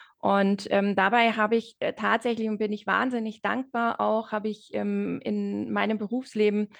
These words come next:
wundervolle Aufgaben machen dürfen, auch sehr kreative Aufgaben, ähm, die, die ganz viel nach außen bewirkt haben. Und, ähm, deswegen bin ich wahnsinnig stolz, hier bei der Stadt München arbeiten zu dürfen.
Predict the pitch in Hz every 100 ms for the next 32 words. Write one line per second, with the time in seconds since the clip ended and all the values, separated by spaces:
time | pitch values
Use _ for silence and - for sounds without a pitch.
0 | - - - _ 226 269 269 247 233 -
1 | - 226 226 - 233 269 - 190 190 190
2 | 190 196 180 185 185 196 - - 220 -
3 | 220 214 214 269 254 220 - 170 185 -
4 | - - 185 - - 190 185 190 185 -
5 | - 190 190 190 185 196 190 202 247 -
6 | 220 226 233 208 - 190 220 220 202 185
7 | 226 262 - 214 214 226 226 233 - -
8 | - - - _ 208 202 208 208 208 208
9 | 202 202 202 196 - 214 208 226 214 214
10 | 208 208 196 196 190 226 214 208 - 196
11 | 208 208 208 190 202 196 - 185 185 190
12 | - 196 190 185 190 233 - - - -
13 | -